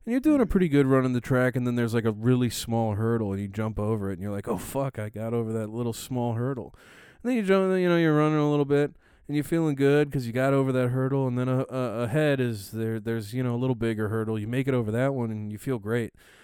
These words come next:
Speaker 1: And, you know, you're just like, "Fuck it, man, I'm gonna keep going." And you keep jumping over all these hurdles, and you keep riding this high and getting higher and higher.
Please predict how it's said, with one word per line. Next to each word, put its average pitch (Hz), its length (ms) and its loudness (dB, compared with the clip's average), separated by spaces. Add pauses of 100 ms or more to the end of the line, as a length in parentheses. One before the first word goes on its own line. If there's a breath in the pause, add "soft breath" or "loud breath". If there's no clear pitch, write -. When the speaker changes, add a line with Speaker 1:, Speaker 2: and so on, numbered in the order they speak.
(180 soft breath)
Speaker 1:
And, 123 160 -2
you 127 80 0
know, 120 80 0
you're 120 160 -2
just 117 220 -10
like, 123 120 -8
"Fuck 185 260 -2
it, 110 100 -4
man, 113 200 -6
I'm 139 60 -4
gonna 147 100 -2
keep 131 200 -4
going." 131 380 -2 (300 soft breath)
And 135 80 -2
you 147 80 -2
keep 202 180 -2
jumping 180 340 4
over 147 240 2
all 143 120 6
these 131 180 0
hurdles, 180 400 2
and 120 80 -4
you 113 60 -2
keep - 240 -2
riding 127 400 0
this 113 160 -4
high 139 280 0
and 113 140 -2
getting 110 240 -4
higher 123 340 -4
and 104 100 -6
higher. 117 400 -6